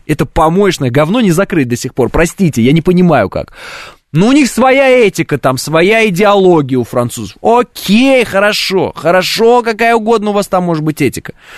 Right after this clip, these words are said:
Ну, дайте тогда право юридическое людям защищать себя, и свои, э, взгляды. "Меня оскорбил Шарли Эбдо". Да, да. Пойдемте в суд,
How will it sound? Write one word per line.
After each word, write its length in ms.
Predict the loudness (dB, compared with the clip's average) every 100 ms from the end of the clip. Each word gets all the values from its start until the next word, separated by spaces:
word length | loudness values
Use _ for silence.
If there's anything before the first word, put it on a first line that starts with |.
| -20 _ -4
Ну, 60 |
дайте 320 | -2 -2 -2
тогда 300 | -4 -2 0
право 320 | 0 0 2 2
юридическое 680 | 0 0 -2 -2 -2 0
людям 300 | 2 2 2
защищать 480 | 0 -2 -2 -2 -2
себя, 300 | -4 -6 -8 _ _ _ _ _ -16
и 60 | -6
свои, 400 | 0 2 2 2
э, 260 | 2 2
взгляды. 540 | 0 0 0 0 -6 _ _ _ -4
"Меня 340 | 0 2 2
оскорбил 440 | 0 0 0 2 2
Шарли 340 | 2 2 2
Эбдо". 220 | 0 -4 -4
Да, 360 | 0 2 0 -4
да. 460 | -2 0 2 0 -2 _ _
Пойдемте 340 | -4 -2 -2 -4
в 60 |
суд, 200 | -6 -6